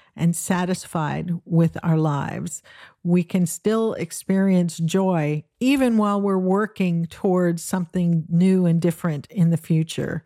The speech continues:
Remember that each day is a new opportunity. Try not to carry the hurts and regrets from one day into the next one.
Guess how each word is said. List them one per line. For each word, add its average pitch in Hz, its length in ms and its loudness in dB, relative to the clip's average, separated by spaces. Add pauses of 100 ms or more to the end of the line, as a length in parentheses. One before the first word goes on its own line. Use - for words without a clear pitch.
(880)
Remember 240 440 2
that 220 160 -2
each 233 300 -4
day 185 400 0
is 170 160 2
a 170 80 2
new 185 300 6
opportunity. 160 1120 -2 (260)
Try 220 280 -2
not 214 320 0
to 220 100 -4
carry 208 400 0
the 190 120 0
hurts - 460 -4
and 175 140 2
regrets 175 580 -2
from 170 260 0
one 180 280 2
day 160 300 2
into 165 380 0
the 175 140 2
next 185 400 0
one. 120 300 -4